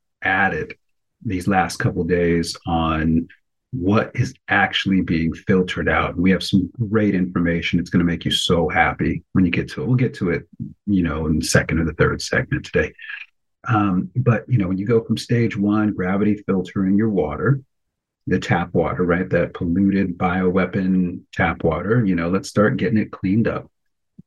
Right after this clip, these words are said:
And then you take that water in stage two that's been filtered and you distill it.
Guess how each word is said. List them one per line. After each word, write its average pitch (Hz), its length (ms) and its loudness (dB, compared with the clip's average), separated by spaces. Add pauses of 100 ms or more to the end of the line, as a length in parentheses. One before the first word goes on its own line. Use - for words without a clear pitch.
(140)
And 117 100 -2
then 131 80 4
you 147 100 2
take 139 300 -4
that 127 240 0
water 110 500 0
in 95 120 -2
stage 92 460 -4
two 107 380 0
that's 87 220 -4
been 90 360 0
filtered 107 600 -2 (160)
and 90 100 4
you 87 100 2
distill - 560 2
it. - 180 -6